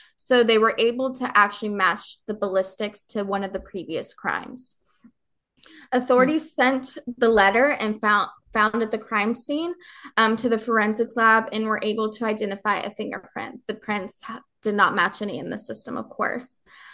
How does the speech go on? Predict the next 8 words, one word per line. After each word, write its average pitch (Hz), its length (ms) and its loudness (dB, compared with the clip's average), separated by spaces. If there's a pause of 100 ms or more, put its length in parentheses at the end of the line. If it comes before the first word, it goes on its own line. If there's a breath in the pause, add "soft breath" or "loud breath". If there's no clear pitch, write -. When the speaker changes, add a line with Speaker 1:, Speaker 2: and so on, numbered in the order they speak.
(180 loud breath)
Speaker 1:
Um, 208 540 4 (580 soft breath)
and, 226 640 2 (260)
but 233 180 6
they 247 100 4
did 240 240 6
match 233 400 4 (240)
the 240 80 -2
sketch - 720 -2